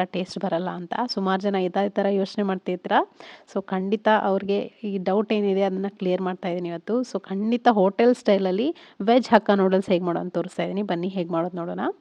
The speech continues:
ನಾನಿಲ್ಲಿ ಒಂದ್ ಕಡಾಯಿಗೆ ಒಂದೂವರೆ ಲೀಟರ್ ಆಗೋಷ್ಟು ನೀರ್ ಹಾಕೊಂಡು, ಒಂದ್ ಅರ್ಧ ಟೀ ಸ್ಪೂನ್ ಆಗೋಷ್ಟು ಉಪ್ಪು, ಹಾಗೆ ಒಂದ್ ಎರಡು ಟೀ ಸ್ಪೂನ್ ಆಗೋಷ್ಟು ಎಣ್ಣೆ ಹಾಕೊಂಡು,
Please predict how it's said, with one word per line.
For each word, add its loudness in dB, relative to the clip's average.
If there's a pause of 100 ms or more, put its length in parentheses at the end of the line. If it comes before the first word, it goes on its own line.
(180)
ನಾನಿಲ್ಲಿ 10
ಒಂದ್ 4
ಕಡಾಯಿಗೆ 6
ಒಂದೂವರೆ 2
ಲೀಟರ್ 0
ಆಗೋಷ್ಟು -2
ನೀರ್ 2
ಹಾಕೊಂಡು, 0
ಒಂದ್ -2
ಅರ್ಧ -2
ಟೀ -2
ಸ್ಪೂನ್ -2
ಆಗೋಷ್ಟು -2
ಉಪ್ಪು, -2
ಹಾಗೆ 2
ಒಂದ್ 0
ಎರಡು -2 (360)
ಟೀ 2
ಸ್ಪೂನ್ 0
ಆಗೋಷ್ಟು -2 (500)
ಎಣ್ಣೆ 4
ಹಾಕೊಂಡು, 2